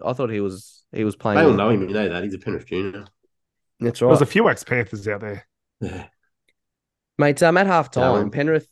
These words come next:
Speaker 1: had sixty percent possession and had made fifty less tackles than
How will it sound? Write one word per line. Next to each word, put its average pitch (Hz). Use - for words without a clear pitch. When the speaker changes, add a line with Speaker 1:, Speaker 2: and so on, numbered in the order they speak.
Speaker 1:
had 120
sixty 135
percent 107
possession 98
and 101
had 98
made 98
fifty 107
less 95
tackles 92
than 92